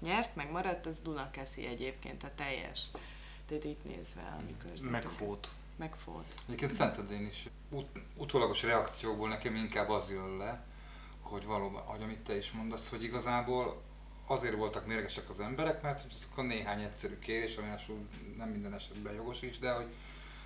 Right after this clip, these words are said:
Speaker 3: hogy ezek vagy nem teljesültek, vagy ennek a teljesülé-, teljesíthetőségéről nem volt megfelelő kommunikáció. Hát valóban, szerint-, és kampány meg közben nem volt Szentendrén, bocsánat, legalábbis a, a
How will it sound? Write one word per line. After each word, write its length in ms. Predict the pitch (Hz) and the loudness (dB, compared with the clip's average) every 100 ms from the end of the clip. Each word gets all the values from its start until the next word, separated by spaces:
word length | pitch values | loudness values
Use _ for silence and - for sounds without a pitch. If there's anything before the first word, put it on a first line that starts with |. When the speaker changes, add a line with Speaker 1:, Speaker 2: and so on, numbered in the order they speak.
| - - | -10 -4
Speaker 3:
hogy 100 | 117 | 2
ezek 200 | 123 127 | 2 8
vagy 160 | 143 | 10
nem 220 | 113 120 101 | 10 6 6
teljesültek, 640 | 127 143 - 143 143 139 | 6 8 6 4 6 4
vagy 120 | 120 | 4
ennek 300 | 117 107 107 | 0 0 0
a 220 | 113 107 101 110 101 104 - | 4 2 2 -2 -4 -4 -2
teljesülé-, 540 | 123 120 117 113 113 - 104 | 0 2 0 -2 -2 -2 2
teljesíthetőségéről 1120 | - 135 123 117 - 127 117 110 120 110 117 | 8 8 8 2 -2 0 0 0 0 0 0
nem 200 | 117 113 | 2 2
volt 400 | 110 104 - 110 | 2 0 -2 -2
megfelelő 480 | 104 104 - 101 98 - | -2 -4 -4 -2 -2 -4
kommunikáció. 800 | 113 123 123 - 131 - 147 139 - - | -4 -2 -2 0 0 2 2 0 -4 -10
Hát 100 | - - | -8 4
valóban, 520 | 143 117 113 131 135 - - - - - - | 6 6 4 2 0 -6 -12 -12 -12 -12 -8
szerint-, 320 | - - - | -6 -6 -2
és 100 | 131 | 6
kampány 320 | 147 139 131 | 8 10 10
meg 80 | 127 | 8
közben 240 | 131 113 | 4 4
nem 140 | 113 104 | 4 2
volt 160 | 98 | 0
Szentendrén, 500 | - 104 107 104 107 | 0 -2 0 0 2
bocsánat, 320 | 110 107 110 | 2 0 -2
legalábbis 260 | 110 110 104 | 0 0 4
a, 160 | 117 113 | 6 6
a 340 | 107 - 117 | 4 0 0